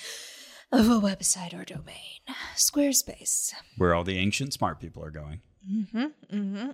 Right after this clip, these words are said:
Speaker 1: mm-hmm.
Speaker 2: All right, so I'm, I'm walking to Squarespace.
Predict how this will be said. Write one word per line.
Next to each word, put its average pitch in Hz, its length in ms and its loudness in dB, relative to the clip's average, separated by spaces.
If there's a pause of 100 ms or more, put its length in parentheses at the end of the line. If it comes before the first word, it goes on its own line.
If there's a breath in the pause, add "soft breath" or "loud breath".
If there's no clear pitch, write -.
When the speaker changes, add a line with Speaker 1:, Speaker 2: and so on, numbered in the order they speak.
(160)
Speaker 1:
mm-hmm. 208 300 -2 (240)
Speaker 2:
All 101 80 10
right, 104 180 10
so 107 120 4
I'm, 104 340 8
I'm 113 260 8
walking 127 380 6
to 131 60 4
Squarespace. 120 840 2